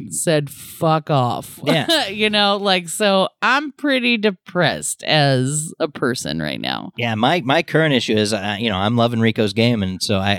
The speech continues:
Speaker 2: I trust Rico on this. And so, I mean, if he thinks that it's the best to, to, to fix you somehow, I don't know what that's gonna entail, then
Speaker 1: Well,
Speaker 2: I,
Speaker 1: he
Speaker 2: I
Speaker 1: keeps saying the word fix.
Speaker 2: I trust him. I trust
Speaker 1: He
Speaker 2: him
Speaker 1: keeps
Speaker 2: fully.
Speaker 1: saying the word fix. So
Speaker 2: I just think that
Speaker 1: I,
Speaker 2: being a lich is cool. <laughs>
Speaker 1: I don't even know.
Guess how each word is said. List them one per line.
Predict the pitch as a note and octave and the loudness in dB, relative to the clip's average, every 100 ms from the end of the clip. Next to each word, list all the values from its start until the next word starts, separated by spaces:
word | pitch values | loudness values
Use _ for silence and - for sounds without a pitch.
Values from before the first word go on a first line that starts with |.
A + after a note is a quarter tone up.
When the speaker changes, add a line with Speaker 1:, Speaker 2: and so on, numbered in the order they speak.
| G#2 | -2
Speaker 2:
I | |
trust | G#2 - B2 A#2+ A2 | -4 0 0 0 0
Rico | A2+ C#3+ G2+ F#2+ | 0 2 0 0
on | F2+ F#2+ | 0 0
this. | F#2+ F#2+ - - - | 0 -2 -4 -8 -10
And | F#2 F2+ | -10 -6
so, | G#2 G2 | 0 0
I | G2 G2 | 0 0
mean, | G2 | 0
if | F#2 | -2
he | A#2 G#2+ | -4 -6
thinks | - G#2+ - | -2 -2 -2
that | G2 | -2
it's | F#2+ - | -4 -6
the | F2+ | -12
best | F2+ G2 G2+ - | -6 -4 -2 -2
to, | G2 F#2 - _ _ _ _ _ _ _ - | -4 -6 -12 _ _ _ _ _ _ _ -10
to, | G2+ E2 - | -8 -8 -10
to | - | -10
fix | - C3 - - | -2 -2 0 0
you | C#3 C#3 - | 2 0 -4
somehow, | C3+ C3 C#3 | -4 -2 -2
I | B2+ | -2
don't | C3 | -2
know | D3 | -2
what | C#3 | -2
that's | D3 C3+ | -2 -4
gonna | D3+ C#3 | -2 -2
entail, | B2 C3 D3 A2 | 0 0 0 0
then | A2 G#2+ | -2 0
Speaker 1:
Well, | - | 0
Speaker 2:
I, | - | 0
Speaker 1:
he | C#4 | -2
Speaker 2:
I | |
Speaker 1:
keeps | A3+ D4 - | -2 -4 -2
saying | C4 B3+ | 0 2
the | A#3+ | 2
word | G#3+ F3+ | 0 -2
fix. | - C#3+ - - | -2 -2 -4 -4
Speaker 2:
I | A2+ | -4
trust | A#2+ B2 D3+ - | 0 2 2 2
him. | G#2+ A2+ - - - - - _ _ _ _ _ _ - | 0 0 -4 -14 -20 -20 -20 _ _ _ _ _ _ -10
I | |
trust | - - A#3 | -6 -2 0
Speaker 1:
He | |
Speaker 2:
him | A#3+ | 0
Speaker 1:
keeps | D4 C#4+ | 0 2
Speaker 2:
fully. | C4+ D4+ | 2 2
Speaker 1:
saying | D4+ | 0
the | C#4 | 0
word | C4+ C4 | 0 -2
fix. | - E3+ B2 - - - | -2 -2 -2 -6 -10 -8
So | - - G#3+ G3+ | -6 -2 2 2
Speaker 2:
I | F#3+ | 2
just | F#3 - | 2 0
think | G#2 | -4
that | G#3+ | -6
Speaker 1:
I, | - B3 C#4+ | -2 0 2
Speaker 2:
being | G#2+ | 0
a | G2 | 0
lich | A#2 - | 0 -2
is | - | -6
cool. | - D3+ B2+ G2+ | -2 -2 0 0
<laughs> | |
Speaker 1:
I | A#3+ F#4 | 0 0
don't | F4+ B3 | 0 0
even | A#3+ A3 G3+ G3 | 0 0 0 2
know. | G#3 G#3 G#3 G#3 | 2 2 2 0